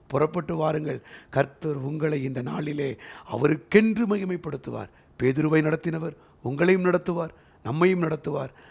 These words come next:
அந்த தேவனுடைய மகிமை, it is still awaiting. அந்த மகிமை இன்றும் உங்களுக்காய் காத்திருக்கிறது. நீங்கள் பார்க்கிற திசையை விட்டு அந்த மகிமை இருக்கிற திசையை நோக்கி பாருங்கள். அது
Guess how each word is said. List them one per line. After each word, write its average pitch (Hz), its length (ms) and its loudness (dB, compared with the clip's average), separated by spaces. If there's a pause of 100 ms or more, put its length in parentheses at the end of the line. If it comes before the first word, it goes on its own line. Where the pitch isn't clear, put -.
(120)
அந்த 104 260 -6
தேவனுடைய 143 420 4
மகிமை, 135 420 -6 (380)
it 170 220 6
is 170 160 4 (400)
still 156 400 4 (280)
awaiting. 117 640 0 (340)
அந்த 117 500 -4
மகிமை 151 680 0 (360)
இன்றும் 151 640 -2
உங்களுக்காய் 131 580 -4 (300)
காத்திருக்கிறது. 127 760 -2 (320)
நீங்கள் 151 320 0
பார்க்கிற 180 460 0
திசையை 180 460 0
விட்டு 175 380 -4 (340)
அந்த 113 220 -4
மகிமை 185 460 4
இருக்கிற 202 320 2
திசையை 208 420 0
நோக்கி 185 240 -4
பாருங்கள். 120 520 -6 (260)
அது 123 500 0